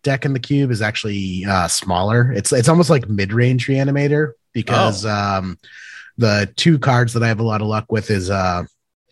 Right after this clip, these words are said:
Speaker 1: Olivia. Um, it's from the new Innistrad set, but it's
Speaker 2: Mm-hmm.
Speaker 1: four black red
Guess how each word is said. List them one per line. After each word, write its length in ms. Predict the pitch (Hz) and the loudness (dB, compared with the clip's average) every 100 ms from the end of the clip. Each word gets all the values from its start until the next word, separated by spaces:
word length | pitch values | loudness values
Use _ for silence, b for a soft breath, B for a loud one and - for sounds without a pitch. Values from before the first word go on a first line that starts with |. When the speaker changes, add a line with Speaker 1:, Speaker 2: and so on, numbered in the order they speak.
| _ - - | _ -8 0
Speaker 1:
Olivia. 680 | 110 107 120 123 139 139 123 _ _ _ 107 | 2 4 4 4 4 4 0 _ _ _ -6
Um, 760 | 104 98 98 98 95 92 92 - | -2 -2 -2 -2 -4 -6 -8 -10
it's 260 | 92 - | -8 -6
from 240 | - 120 113 | 0 2 2
the 60 | |
new 500 | 98 95 98 104 110 | 2 0 0 0 0
Innistrad 500 | 113 117 113 123 120 | 0 0 0 0 0
set, 320 | 117 127 123 117 - | 0 0 0 -2 -6
but 100 | 98 | -4
it's 180 | 113 113 | -2 -2
Speaker 2:
Mm-hmm. 400 | 123 - - - | -4 -10 -14 0
Speaker 1:
four 260 | 117 113 107 | 2 4 2
black 460 | 101 110 107 - | 2 0 0 -2
red 540 | 104 101 98 98 92 | -2 0 0 -2 -6